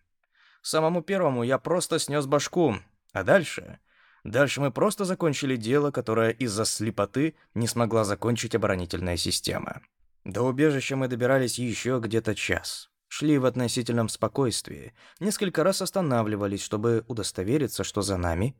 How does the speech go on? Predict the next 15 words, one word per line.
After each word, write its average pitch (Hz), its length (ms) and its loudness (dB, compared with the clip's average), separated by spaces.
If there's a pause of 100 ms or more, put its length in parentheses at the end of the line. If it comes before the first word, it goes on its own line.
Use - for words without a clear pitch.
(200)
никто - 320 -4
не 82 100 -4
следит. - 640 -4 (360)
Мало 208 320 0
ли, - 280 -12 (260)
оборонительная 110 600 0
система 117 680 -2 (140)
не 120 80 0
на 117 100 2
все - 300 -4
сто - 160 -8
процентов - 540 -4
работает. 98 580 0 (420)
Но 95 460 0 (320)
повезло. 107 640 0